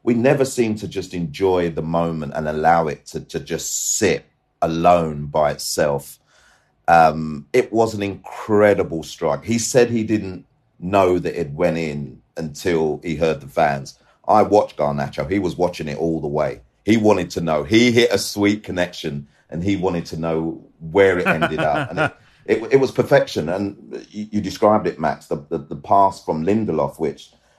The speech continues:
Speaker 1: I don't know where that came from, by the way, but that was, I mean, how much space and time that he had, how much space and time Rashford had. You know, Everton should have been pumped up right at the beginning of the game, and their fans were definitely trying to make them pumped up. But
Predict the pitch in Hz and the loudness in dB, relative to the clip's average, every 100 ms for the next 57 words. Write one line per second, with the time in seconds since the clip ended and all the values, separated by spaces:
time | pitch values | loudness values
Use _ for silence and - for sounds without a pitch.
0 | - 101 98 85 82 78 113 - 90 78 | -4 0 2 2 2 4 2 2 -8 -8
1 | 76 76 71 73 71 69 71 65 67 85 | -6 -8 -2 -2 -2 -4 -6 -6 -6 -6
2 | - 110 - - - 85 82 80 - - | 2 2 2 -6 -4 -2 -2 -4 -12 -10
3 | 107 101 113 165 147 - - 127 127 127 | -10 -10 -6 -4 -6 -8 0 4 4 0
4 | 95 85 113 117 110 - 80 76 67 - | -8 -4 -2 -2 -2 -6 -4 -4 -4 -10
5 | _ _ - 135 139 - - - 123 127 | _ _ -2 -2 0 -6 -8 2 4 4
6 | 127 90 87 104 92 90 123 123 82 65 | 0 -10 -4 -2 -2 -2 -2 -4 -8 -6
7 | 65 - _ _ _ _ _ _ 117 110 | -6 -10 _ _ _ _ _ _ -4 0
8 | 104 - 147 - 120 117 110 - - 139 | 0 4 4 6 2 0 -2 -4 2 4
9 | - 110 104 - 110 90 - 95 - 92 | 4 2 -2 -2 -2 0 4 2 2 2
10 | 113 76 90 87 104 92 85 85 104 90 | 2 2 -2 -4 -2 -2 -4 -2 0 0
11 | 80 82 82 110 104 92 87 76 98 - | -2 -4 -2 2 2 0 -6 -4 -4 -4
12 | - 85 - 92 82 85 90 104 107 80 | -6 -6 -4 -4 -4 -6 -2 -2 -2 -10
13 | 71 78 71 - 69 - 90 76 | -6 -6 -6 -6 -6 -4 -2 -2